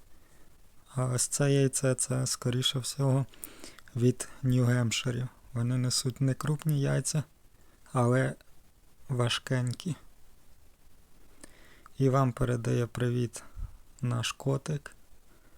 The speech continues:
рижий. Він уже набрав масу, так поправився, гарний вже такий.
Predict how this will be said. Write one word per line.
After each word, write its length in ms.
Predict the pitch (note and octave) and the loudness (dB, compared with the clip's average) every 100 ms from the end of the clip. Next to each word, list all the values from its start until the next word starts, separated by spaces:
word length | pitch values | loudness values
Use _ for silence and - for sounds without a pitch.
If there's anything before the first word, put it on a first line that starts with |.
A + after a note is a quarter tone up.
| - - | -14 -4
рижий. 600 | B2 A#2+ B2 C3 D3+ - - - - - - - - - - - - | 0 0 0 0 -2 -4 -14 -20 -20 -20 -20 -20 -20 -20 -20 -12 -4
Він 260 | B2+ B2+ A#2+ | 4 6 6
уже 340 | A#2 A#2 A#2+ - - - - - - | 4 2 0 -4 -16 -20 -20 -8 2
набрав 480 | C3 A#2 B2+ C3 | 4 6 6 6
масу, 600 | B2+ B2 C3+ C#3+ - F#3+ D#3 - - - - - - - - - - - - | 4 4 2 4 4 2 -2 -6 -16 -18 -20 -20 -20 -20 -20 -20 -20 -20 -18
так 500 | - C3+ B2 - - - - - - | -2 0 0 -4 -8 -8 -8 -12 -4
поправився, 1040 | - A#2 - A#2 A#2+ B2+ C#3 - - E3 C#3+ - - - - - - - - - | -2 -2 -2 -2 0 -2 -2 -2 -2 -2 -4 -10 -16 -18 -20 -20 -20 -20 -20 -4
гарний 540 | C3+ G2 C3 C3 C#3 D3 | -2 0 0 0 0 0
вже 220 | C#3+ D3 | 0 -4
такий. 540 | - D#3+ - E3 D3+ | -4 -8 -4 -4 -4